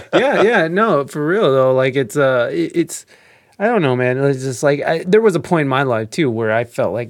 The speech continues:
stupid for asking questions in class and stuff. So yeah, I mean, you always gotta put yourself in other people's shoes and how they react to you. But it's still, like, some people don't clap at a bar or restaurant because they don't want to disrupt the vibe or bother other patrons or guests.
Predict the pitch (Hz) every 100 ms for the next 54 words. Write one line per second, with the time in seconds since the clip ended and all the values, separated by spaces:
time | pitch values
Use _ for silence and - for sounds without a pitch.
0 | - - - - 117 123 117 127 113 110
1 | - 123 - 117 104 - 110 110 110 113
2 | 110 - 104 104 107 110 101 113 110 -
3 | 202 202 269 156 131 151 156 180 185 165
4 | 147 139 131 120 - - 135 120 123 117
5 | 107 131 110 - 131 131 110 113 110 113
6 | 113 117 117 110 113 113 117 113 - 113
7 | 107 104 120 - - - - - - 339
8 | 277 - 269 240 202 156 - 220 220 208
9 | 202 202 190 - 180 175 143 160 135 139
10 | 139 139 123 127 123 131 123 120 127 110
11 | 120 123 123 120 117 110 - 117 113 -
12 | 127 117 117 110 113 110 110 - 107 107
13 | 104 113 104 92 92 - 113 - 92 -
14 | - 92 -